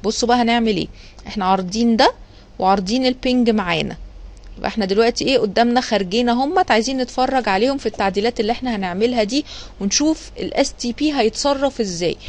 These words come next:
وال اس تي بي هيعمل redundancy ازاي، وهيعمل باك اب ازاي، وهيعمل حتة الالترنيت دي ازاي.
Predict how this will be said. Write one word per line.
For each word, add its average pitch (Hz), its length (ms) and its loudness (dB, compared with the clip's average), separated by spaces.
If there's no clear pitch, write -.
وال - 100 -4
اس - 160 6
تي - 160 -6
بي 294 200 2
هيعمل 269 400 2
redundancy 240 640 2
ازاي، 185 300 0
وهيعمل 220 400 0
باك 277 260 2
اب 208 120 0
ازاي، 165 320 2
وهيعمل 240 460 0
حتة 277 340 -4
الالترنيت 220 640 -2
دي 214 160 -6
ازاي. - 300 -4